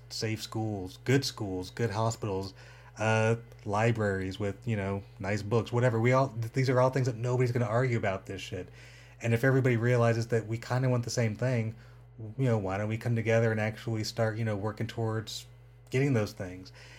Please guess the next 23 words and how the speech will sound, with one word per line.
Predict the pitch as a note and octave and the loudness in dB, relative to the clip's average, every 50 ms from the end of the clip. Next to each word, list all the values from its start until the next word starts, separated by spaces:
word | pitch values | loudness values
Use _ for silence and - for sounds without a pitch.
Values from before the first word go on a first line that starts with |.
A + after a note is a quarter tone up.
| - - - - - | -20 -20 -20 -10 0
And | - B2 A#2+ A#2 A#2 A#2 A#2 | 2 4 6 6 6 6 4
if, | A2+ - | 2 2
if | A#2+ A#2 A#2 A#2+ - | -2 -4 -4 -2 0
you're, | A#2+ A#2+ A#2+ A#2+ A#2+ B2 | 2 4 4 4 4 2
if | A2+ A2 - | 2 0 0
you're | A#2+ A#2 A#2+ | 2 0 0
part | A#2+ - A#2 A#2 A2+ | 0 0 0 2 4
of | A#2 G#2+ | 4 4
a, | A2 G#2+ G#2+ G#2 G#2 G2 G2 G2+ - - | 4 2 2 2 0 0 -4 -6 -4 -4
a | G#2+ G2 | -6 -4
very, | F2+ G#2+ G#2+ A2 A2+ A2+ | -2 0 0 2 2 0
very | G#2 G#2 G#2+ A2 A2 | 0 0 0 0 -2
small | G#2 - - A2 G#2+ G#2+ G#2 | -2 -4 -4 -2 -2 0 -2
group | G2+ F#2+ A2+ A2 G#2 G2+ - | -2 -4 -4 -6 -6 -4 -4
of, | A2 G2+ G2+ G#2 G2+ G2+ - - | -2 -2 -2 -2 -6 -8 -10 -6
you | A#2 A2+ G#2 | -6 -4 -4
know, | F#2+ F#2+ G2 - | -4 -6 -8 -8
powerful | - G#2 G2+ G#2 G2+ - - A#2 | -6 -4 -2 -2 -2 -4 -8 -10
people | - B2 A#2+ A#2 - G#2 G#2 G2+ | -4 -4 -4 -4 -4 -6 -6 -6
at, | G2+ G#2+ - - | -6 -8 -8 -6
at | G#2+ G#2 | -10 -10
the | - - | -8 -10
top, | - - C3+ C3+ A#2 A2 - - | -4 0 0 2 2 0 -2 -6